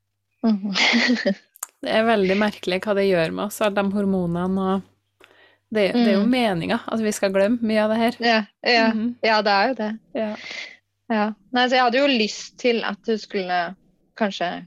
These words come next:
Speaker 1: kravle opp på egen hånd og lete etter puppen og de tingene der, men,
Speaker 2: Mm.
Speaker 1: men, eh, men det var liksom ikke så viktig når det skjedde så mye annet, og jeg, jeg trodde jo ikke at jeg fikk av temma en gang, så da var det sånn,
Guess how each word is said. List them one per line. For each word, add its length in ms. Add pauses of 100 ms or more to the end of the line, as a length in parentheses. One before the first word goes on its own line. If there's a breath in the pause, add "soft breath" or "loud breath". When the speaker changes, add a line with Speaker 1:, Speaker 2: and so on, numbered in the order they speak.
(160)
Speaker 1:
kravle 400
opp 120
på 120
egen 240
hånd 260
og 60
lete 320
etter 80
puppen 400
og 80
de 100
tingene 400
der, 320
men, 360
Speaker 2:
Mm. 20 (580 loud breath)
Speaker 1:
men, 320
eh, 1200 (920)
men 220
det 500
var 240
liksom 240
ikke 160
så 480
viktig 680 (300)
når 260
det 100
skjedde 280
så 120
mye 160
annet, 260
og 100
jeg, 300 (200)
jeg 160
trodde 180
jo 100
ikke 120
at 140
jeg 300
fikk 300
av 120
temma 400
en 100
gang, 400
så 180
da 220
var 160
det 60
sånn, 260